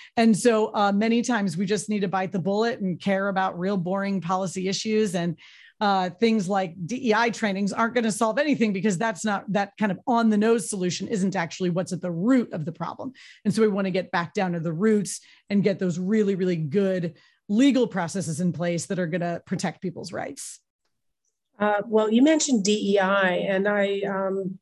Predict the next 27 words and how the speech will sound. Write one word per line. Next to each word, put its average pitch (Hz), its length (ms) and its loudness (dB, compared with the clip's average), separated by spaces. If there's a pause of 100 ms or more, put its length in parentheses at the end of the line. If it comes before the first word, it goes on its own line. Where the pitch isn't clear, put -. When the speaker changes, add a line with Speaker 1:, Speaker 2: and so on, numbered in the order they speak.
Speaker 2:
you 202 120 4
know, 196 140 4
that's, 208 340 0
uh, - 120 -8 (280)
as 180 140 -2
you 208 80 2
say, 196 400 8
a 190 120 0
kind 185 220 2
of 170 80 2
immediate 220 640 4
solution. 202 1300 2
It's 175 260 -4
something 180 640 0 (120)
very 185 160 2
much 175 320 -2
in 170 160 2
the 165 80 2
news, 220 560 6
uh, 190 240 -2
right 190 280 0
now, 190 540 2
and 165 200 0
a 175 100 -6
lot 170 260 0
of, 170 160 0 (560)
um, 175 440 -2